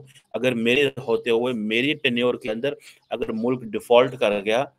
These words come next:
तो मेरी तो जान नहीं छूटेगी।" उसने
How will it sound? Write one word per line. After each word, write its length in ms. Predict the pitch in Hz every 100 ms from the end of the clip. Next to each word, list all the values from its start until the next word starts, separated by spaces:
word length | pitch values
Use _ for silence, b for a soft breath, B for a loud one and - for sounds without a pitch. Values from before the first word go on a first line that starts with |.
| _ _ _ _ -
तो 100 | 117
मेरी 300 | 107 107 123
तो 100 | 127
जान 220 | 107 110 127
नहीं 120 | 147
छूटेगी।" 440 | 127 113 101 87 - _ _ _ _ _ _
उसने 260 | 110 104 117